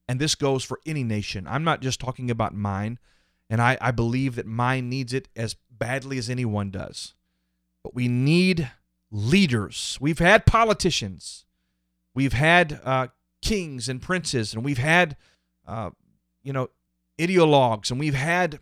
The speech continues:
dictators. We have them all over the world. But we need people who have godly mindsets, kingdom mindsets, people who are, are truly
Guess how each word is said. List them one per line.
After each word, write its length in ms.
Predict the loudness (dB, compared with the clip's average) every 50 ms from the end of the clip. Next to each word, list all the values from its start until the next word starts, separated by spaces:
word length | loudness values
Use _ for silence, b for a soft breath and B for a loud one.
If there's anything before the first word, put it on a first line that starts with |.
| _ -8 -4
dictators. 1000 | -2 -2 -2 -2 -2 -2 0 0 0 -2 -2 -4 -4 -6 -6 -6 -8 -10 -12 -16 _ _ _ -4
We 80 | -2 0
have 200 | 2 2 0 0
them 120 | 0 2
all 160 | 4 4 4
over 120 | 4 2 2
the 80 | 2
world. 460 | 2 2 2 2 0 -2 -4 -6 -8 -14 _ _ _ _ _ _ _ _ _ _ _ _ _ _ _ _ 0
But 100 | 2 2
we 100 | 2 2
need 400 | 2 4 4 4 4 4 4 4
people 540 | 4 4 2 0 0 0 0 0 -2 -8 _ _ _ _ _ _ _ _ _ _ _ _ _ _ _ -4
who 80 | -2
have 500 | 0 0 0 2 0 0 0 -2 -8 -16 _ _ _ _ _ _ _ _ _ _ _ _ _ _
godly 380 | -8 -6 -4 -4 -4 -4 -4 -4
mindsets, 880 | -4 -4 -4 -4 -4 -4 -4 -4 -4 -4 -4 -6 -6 -8 -8 -8 -8 -10
kingdom 500 | -10 -8 -6 -6 -4 -2 -2 -2 -2 -4
mindsets, 800 | -4 -4 -4 -4 -6 -8 -8 -8 -8 -10 -10 -10 -10 -10 -10 -8
people 300 | -6 -8 -6 -4 -4 0
who 200 | 0 2 4 4
are, 260 | 6 6 4 4 2 b b b b b b b b _
are 500 | 0 2 4 6 6 4 4 2 0 -4 -8 _ _ _ _ _ -6
truly 680 | -4 -4 -2 0 2 2 2 4 4 2 2 0 -2